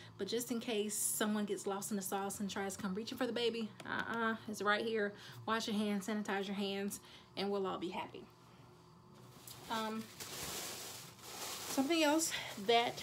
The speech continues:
I decided to bring, which again, I forgot last time. Like, I thought I did so good last time, but it was so <laughs> many things. I'm like, "Dang it, why not think of it?" Are shower shoes. Um,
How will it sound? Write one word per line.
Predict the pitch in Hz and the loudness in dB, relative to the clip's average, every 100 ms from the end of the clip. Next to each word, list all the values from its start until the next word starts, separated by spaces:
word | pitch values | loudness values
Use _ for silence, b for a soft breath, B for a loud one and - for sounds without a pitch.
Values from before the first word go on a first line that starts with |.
| - 226 | -6 0
I | 220 | 0
decided | 214 240 208 - | 2 4 4 2
to | 233 | 0
bring, | 208 202 214 240 | 0 2 2 2
which | 214 208 - - | 2 2 0 -2
again, | 208 220 254 214 | -4 2 4 6
I | 190 - | 4 2
forgot | 190 208 214 - | -2 4 4 4
last | 208 208 214 - | 2 4 2 2
time. | 226 196 | -2 -2
Like, | 190 | -2
I | 294 | 0
thought | 392 | 2
I | 370 | 2
did | 269 233 | 2 2
so | 254 262 | 2 2
good | 269 - | 2 2
last | 233 226 - | 0 -2 2
time, | 208 214 | 2 2
but | 233 | -2
it | |
was | 220 | -2
so | - 247 | 2 4
<laughs> | 254 | 4
many | 311 269 | 4 4
things. | 254 233 220 | 2 2 0
I'm | 214 | 0
like, | 208 247 | -2 -2
"Dang | 320 | -2
it, | 254 | 0
why | 233 | -2
not | 233 226 | -2 -2
think | 240 208 | -2 -2
of | 101 | -2
it?" | - B B B B 202 | -6 B B B B 0
Are | 196 196 | 2 2
shower | - 226 277 | 4 6 6
shoes. | 302 339 349 370 381 - B - | 6 4 6 6 4 -8 B 0
Um, | 214 214 214 | 2 2 2